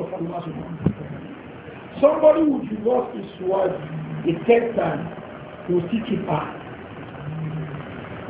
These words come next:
He will still keep her after the third time.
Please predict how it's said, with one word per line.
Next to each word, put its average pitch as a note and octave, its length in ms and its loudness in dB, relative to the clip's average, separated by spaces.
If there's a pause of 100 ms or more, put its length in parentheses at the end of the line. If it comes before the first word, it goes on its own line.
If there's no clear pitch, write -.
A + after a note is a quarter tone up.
(520)
He E3+ 100 4
will F3 180 4
still A#3 200 6 (100)
keep A3+ 160 4 (120)
her G3 200 6 (1300)
after G#3 280 4 (100)
the F3+ 160 -4
third G3 300 2
time. F#3 280 2